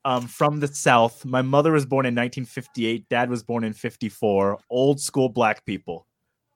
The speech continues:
D-, I'm, we're not in the, I'm not, I wasn't raised like that. I wasn't raised in that sort of L D S, like, be as safe as possible. You know, I just gonna say what I think is true. And so people are afraid to go 'cause,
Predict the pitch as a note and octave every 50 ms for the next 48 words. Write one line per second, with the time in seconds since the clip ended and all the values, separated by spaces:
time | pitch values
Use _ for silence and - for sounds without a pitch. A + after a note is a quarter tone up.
0 | _ _ _ _ _ _ - G3 - - G3+ G#3+ G#3+ G#3+ G3 F#3+ G#3 G#3 G#3 G3
1 | F#3 F3+ E3+ E3 D#3+ D3+ C#3 C3 D3+ D#3 D#3+ D#3+ E3+ E3 D#3+ D#3 - - - D#3+
2 | D#3+ D#3+ E3+ E3+ D#3+ E3 C#3+ C3+ C3 C3+ C3 A#2+ A#2 G#2 G2+ - G2+ F#2+ B2 C3
3 | C#3+ D3 D3+ C#3+ B2+ B2+ B2+ C3 C3+ B2+ B2+ B2+ A#2 A2+ A#2+ - - C3+ A#2+ A2
4 | A2 A#2 A#2 A#2 G#2 A2 G#2+ G#2+ G#2 G#2+ - - A#2+ A2+ G#2+ G2+ G2+ _ _ _
5 | _ _ _ _ _ - C3 B2 A#2+ A#2+ A#2 - - A#2+ A#2 - G#2+ - - B2+
6 | A#2+ A#2+ - B2+ G2 G#2 F#2+ F2+ _ _ _ _ _ _ _ _ _ _ _ -
7 | - - F#3 F3+ F3 E3 D#3+ D3 - _ - _ _ _ _ _ - D3+ E3+ F#3+
8 | G#3+ A3 - A3 F#3 E3 - - E3+ D#3 C#3+ C#3 C3+ C3 C3 - C3+ B2 A2 A2+
9 | - - - - G3+ G#3+ F#3 G2+ - _ _ _ _ _ _ _ - - D3+ D3+
10 | C#3 - - E3 D3 C#3 C3 C3 B2+ - _ - - - G#3+ G3+ G3+ E3+ D3 B2+
11 | A#2 A2+ - - C#3+ E3+ A3 F#3+ E3 C#3 A#2+ A#2+ A2 A#2 A#2+ - C3 A#2